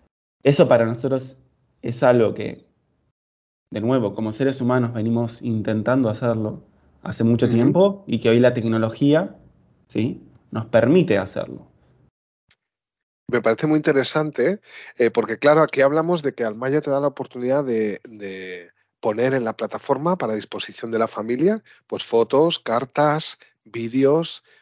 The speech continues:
Speaker 2: canciones, recetas, hablabas, ¿no?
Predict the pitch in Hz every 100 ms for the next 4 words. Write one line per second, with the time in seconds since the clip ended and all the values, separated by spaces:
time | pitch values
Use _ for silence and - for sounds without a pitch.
0 | _ - 107 92 - 120 135 160 180 180
1 | - - _ - 120 - 143 147 160 165
2 | 123 110 139 170 135 139 190